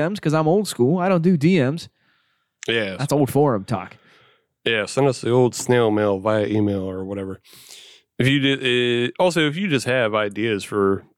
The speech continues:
Speaker 2: T V shows or movies that you'd like us to take a look at
Speaker 1: In the non-horror genre.
Speaker 2: In the non-horror genre.
Speaker 1: Because horror is already well taken care of.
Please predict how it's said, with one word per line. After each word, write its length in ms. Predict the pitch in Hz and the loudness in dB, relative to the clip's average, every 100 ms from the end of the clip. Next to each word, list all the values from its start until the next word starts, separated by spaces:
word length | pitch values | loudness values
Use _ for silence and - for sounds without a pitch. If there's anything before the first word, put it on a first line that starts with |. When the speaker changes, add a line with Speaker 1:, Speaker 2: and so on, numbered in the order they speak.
| - | -2
Speaker 2:
T 120 | 147 | 0
V 140 | 131 | 2
shows 360 | 120 135 123 113 | 0 2 0 0
or 80 | 101 | -2
movies 380 | 104 107 110 101 | -2 0 0 0
that 100 | 98 | -2
you'd 180 | 101 | -2
like 180 | 101 98 | -2 -4
us 180 | 98 95 | -4 -10
to 80 | - | -6
take 180 | 110 104 | -6 -2
a 40 | |
look 200 | 107 123 | -2 0
at 240 | 120 117 - _ | 0 -2 -4 _
Speaker 1:
In 160 | 151 135 | -2 0
the 80 | |
non-horror 760 | 120 139 160 151 123 175 165 147 | 0 0 0 -4 0 2 2 2
genre. 540 | 110 117 151 139 135 151 | 0 0 0 0 -4 -6
Speaker 2:
In 120 | 107 | -4
the 60 | 104 | 0
non-horror 540 | 123 151 151 123 131 | 2 2 2 2 2
genre. 240 | 117 101 92 | 2 -2 -2
Speaker 1:
Because 460 | 123 139 117 113 | -4 2 4 2
horror 420 | 107 180 165 151 - | 2 2 4 2 0
is 140 | 131 - | -8 -4
already 280 | 208 240 156 | 0 2 2
well 220 | 131 123 | 2 0
taken 260 | 104 107 95 | -2 -6 -6
care 280 | - 196 151 | -2 2 2
of. 200 | 147 147 | 0 -2